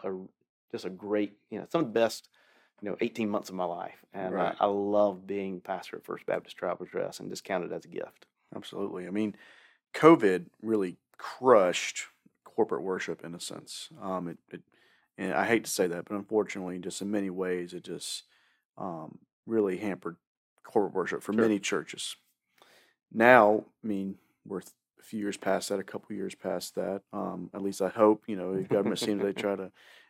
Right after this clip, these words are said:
Speaker 1: <laughs>
Speaker 2: um, it, it keeps coming back, but it's, uh, we, we seem to be past that in a different, in a different time. Uh, but the effects of it still remain. We still see the effects of it in the church today. When you think about the importance of corporate worship,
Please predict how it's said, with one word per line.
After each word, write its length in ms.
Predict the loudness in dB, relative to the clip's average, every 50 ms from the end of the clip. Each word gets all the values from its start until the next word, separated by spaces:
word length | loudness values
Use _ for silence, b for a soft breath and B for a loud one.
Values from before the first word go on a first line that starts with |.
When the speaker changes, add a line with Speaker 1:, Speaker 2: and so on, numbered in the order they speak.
| b 6
Speaker 1:
<laughs> 40 |
Speaker 2:
um, 500 | 8 8 10 8 6 4 0 -2 -6 -8 -10 -10 -10 -10
it, 160 | -10 -8 -8
it 120 | -8 -4 -2
keeps 200 | 0 0 0 4
coming 240 | 4 4 8 12
back, 320 | 12 12 12 12 12 10 10
but 160 | 12 12 12
it's, 260 | 12 8 4 2 2
uh, 200 | 2 2 2 2 0
we, 160 | 0 0 2
we 160 | 2 4 2
seem 280 | 4 8 8 8 10 8
to 60 | 6
be 280 | 4 4 2 2 0 -2
past 420 | -4 _ 4 4 6 6 4 4
that 80 | 2 2
in 40 | 2
a 40 | 2
different, 420 | 0 -2 -2 -2 -6 -10 -10 -8
in 60 | -6
a 40 | -6
different 320 | -4 -6 -4 -6 -10 -10 -6
time. 300 | -6 -4 -4 -6 -8 -10 B B B B B B B B B _ _ _ _ 0
Uh, 260 | 4 6 6 6 4 2 -2 _ _ _ _ _ _ -2
but 200 | 0 0 0 0 -2 _ _ _ -18 -8
the 180 | -4 -2 0 0
effects 340 | 0 8 10 10 10 10 8
of 60 | 0
it 100 | -2 -4
still 220 | -2 -2 -2 -2 -2
remain. 320 | -2 -6 -8 -10 -12 -14 -18 _ -12
We 120 | -8 -8 -8
still 240 | 0 4 4 4 6
see 160 | 4 0 -8
the 80 | -8 -8
effects 340 | -8 -8 -10 -12 -12 -14 -14
of 60 | -12 -12
it 100 | -14 -14 _ _
in 80 | -16 -14
the 60 | -14
church 320 | -14 -12 -12 -10 -10 -10 -10
today. 320 | -8 -6 -6 -6 -6 -10 b b b b b b b b b b _ -2
When 100 | 0 0
you 60 | 2
think 180 | 4 4 4
about 200 | 6 8 6 6
the 80 | 6 2
importance 480 | -2 -6 -2 2 2 2 2 2 -2 -8
of 100 | -10 -10
corporate 380 | -4 -2 -2 0 0 -2 -2
worship, 400 | -2 -2 -2 -2 -4 -4 -6 -6